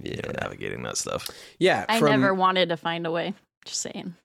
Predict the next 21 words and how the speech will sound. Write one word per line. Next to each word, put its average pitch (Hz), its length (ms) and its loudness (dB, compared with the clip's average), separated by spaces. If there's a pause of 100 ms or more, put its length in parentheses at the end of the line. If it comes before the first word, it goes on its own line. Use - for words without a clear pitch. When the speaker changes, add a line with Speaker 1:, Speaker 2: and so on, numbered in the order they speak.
(140)
Speaker 3:
from 139 640 4
a 143 100 6
bunch 165 280 4
of 185 140 4
people 147 220 2
who 123 120 4
do 123 140 4
not 131 220 2
have 120 260 0
kids, 113 340 0
take 127 240 0
our 131 100 6
advice. 104 420 0
Let 151 140 4
your 254 140 -2
kids 208 300 2
do 202 180 0
whatever 185 320 4
they 175 120 4
want. 165 260 0 (840)
Speaker 1:
Mm-hmm. 135 200 6